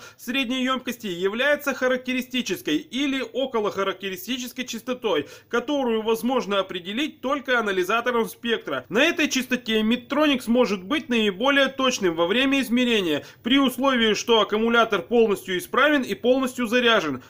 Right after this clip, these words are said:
то есть новый. Уже при небольшом разряде аккумулятора характеристическая частота, смещаясь в большую сторону,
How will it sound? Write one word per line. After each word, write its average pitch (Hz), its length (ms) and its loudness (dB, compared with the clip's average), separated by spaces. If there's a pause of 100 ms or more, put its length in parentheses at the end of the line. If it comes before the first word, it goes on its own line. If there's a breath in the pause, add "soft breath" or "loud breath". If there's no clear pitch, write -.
(120 loud breath)
то 277 160 2
есть - 200 0
новый. 220 440 2 (200 loud breath)
Уже 240 280 2
при 277 160 2
небольшом 247 480 4
разряде 220 480 4
аккумулятора 165 640 2
характеристическая 247 1120 0
частота, 226 540 0
смещаясь 208 560 0
в 165 120 -12
большую 180 460 0
сторону, 220 540 2